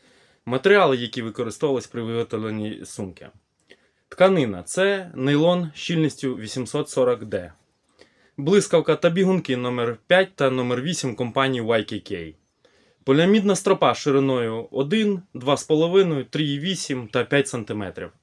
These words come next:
Ну, правильніше було б, е, сказати, там, один чи два дюйми, але як для користувача, то вже різниці немає.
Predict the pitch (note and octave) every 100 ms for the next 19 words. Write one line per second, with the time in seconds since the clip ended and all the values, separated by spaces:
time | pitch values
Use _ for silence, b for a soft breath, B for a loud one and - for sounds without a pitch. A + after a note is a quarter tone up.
0 | _ - F3 F#3 E3+ E3+ D#3+ D#3+ D3+ -
1 | C#3 D3+ D3+ - _ B B B B C3
2 | B2 - C#3+ D3 D3+ C#3+ C#3 - - G#2
3 | B2 C3+ C3+ D#3 D#3+ C#3 - A#2+ C#3 C3+
4 | D3+ G3 C#3+ A2 - A#2+ C3+ C#3 C#3 B2+
5 | C3 D3+ E3+ D#3+ A3 A3 B3+ A3+ E3+ D3+
6 | C#3 A#2 B2+ B2 A#2 B2+ - A#2 A2+ G#2
7 | F2 E2+